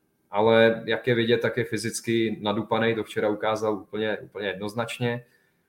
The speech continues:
a ty výkony jdou pořád nahoru. Zápas od zápasu je lepší a lepší a včera to jako z mýho pohledu to byla one man show. On byl jasně nejlepší hráč derby, eh, a viděli jste, že odcházel úplně vyždímanej, pokopanej po sedmdesáti minutách.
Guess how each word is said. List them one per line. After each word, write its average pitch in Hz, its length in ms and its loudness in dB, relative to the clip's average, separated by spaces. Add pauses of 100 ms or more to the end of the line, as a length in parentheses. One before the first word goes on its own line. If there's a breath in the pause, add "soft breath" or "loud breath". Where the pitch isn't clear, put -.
(160)
a 107 200 6
ty 110 160 -2
výkony 110 360 2
jdou 113 140 6
pořád 113 400 2
nahoru. 107 460 0
Zápas 98 400 -2
od 98 140 -2
zápasu 101 440 -2
je 101 60 2
lepší 98 340 -2
a 104 40 2
lepší 101 360 0
a 101 60 2
včera 107 420 4 (600 loud breath)
to 104 140 0
jako 107 340 2
z 107 260 -6
mýho 113 200 2
pohledu 110 340 4
to 107 120 -2
byla 110 240 4
one 110 160 4
man 117 140 0
show. 95 220 -4
On 95 120 -6
byl 98 140 2
jasně 104 340 -2
nejlepší 104 440 -4
hráč 104 260 -2
derby, 101 500 2
eh, - 720 -8 (100)
a 98 280 -6
viděli 101 280 -2
jste, 101 160 -2
že 101 120 0
odcházel 101 460 0
úplně 104 260 -2
vyždímanej, 101 680 0
pokopanej 101 760 -2
po 101 160 -8
sedmdesáti 101 640 -6
minutách. 98 580 -4